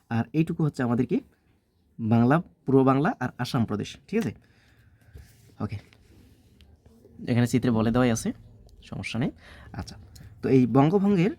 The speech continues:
মূল পরিকল্পনাকারী বলা হয় কাকে? অ্যান্ড্রু ফ্রেজারকে। এই যে অ্যান্ড্রু ফ্রেজার, যিনি বাংলা প্রদেশ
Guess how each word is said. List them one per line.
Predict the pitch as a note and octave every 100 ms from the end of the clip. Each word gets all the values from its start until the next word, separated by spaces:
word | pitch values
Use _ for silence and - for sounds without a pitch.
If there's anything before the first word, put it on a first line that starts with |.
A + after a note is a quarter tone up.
| -
মূল | C3+ F3+
পরিকল্পনাকারী | F#3 E3 F3 D#3+ E3 D#3 D3+ D#3 - _ _ _ _ _
বলা | A#2 B2+
হয় | C3
কাকে? | C#3+ D3 A3 - _
অ্যান্ড্রু | C3 B2+
ফ্রেজারকে। | F3+ - G#2+ F#2+ F2 - - _
এই | B2
যে | C3
অ্যান্ড্রু | B2+ D3
ফ্রেজার, | D3+ C3+ D3 C4+
যিনি | B2 A#2+
বাংলা | A2 A2+ A#2+
প্রদেশ | B2 A#2+ -